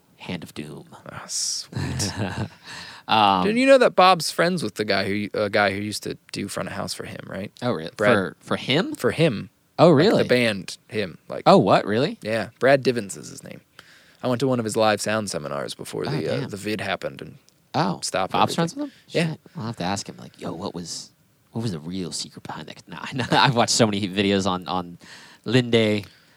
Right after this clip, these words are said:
Speaker 1: Linde's guitar tone. But, uh, yeah, that Laney amps are
Speaker 2: I do like
Speaker 1: uh,
Speaker 2: Laney.
Speaker 1: they're so awesome. I, I love 'em. But yeah, that guitar tone in the opening of, of,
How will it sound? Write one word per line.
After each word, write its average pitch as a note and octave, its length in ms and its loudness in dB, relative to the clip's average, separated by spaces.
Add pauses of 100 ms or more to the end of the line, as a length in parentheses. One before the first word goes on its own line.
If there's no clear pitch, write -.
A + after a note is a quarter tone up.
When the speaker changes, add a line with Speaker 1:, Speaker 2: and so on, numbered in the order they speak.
(180)
Speaker 1:
Linde's G#2+ 260 0
guitar F#2+ 300 2
tone. F2+ 340 -4
But, A2 140 4
uh, G#2+ 200 6
yeah, A#2 300 2
that - 240 2
Laney D3+ 380 2
amps G#2 400 -4 (200)
are G2 320 4 (440)
Speaker 2:
I - 60 -8
do A#2 160 -8
like B1+ 220 -10
Speaker 1:
uh, B1 60 -14
Speaker 2:
Laney. A2+ 120 -2
Speaker 1:
they're - 220 0
so G#2+ 320 4
awesome. F2+ 680 0
I, G#2+ 140 6
I G2+ 160 4
love F2+ 260 2
'em. F2+ 140 0
But G#2+ 140 2
yeah, G#2+ 160 4
that C3+ 160 6
guitar G#2+ 280 4
tone G2+ 180 0
in F#2+ 60 -2
the F#2+ 120 -2
opening F#2+ 340 0
of, E2+ 220 -8
of, E2+ 280 -4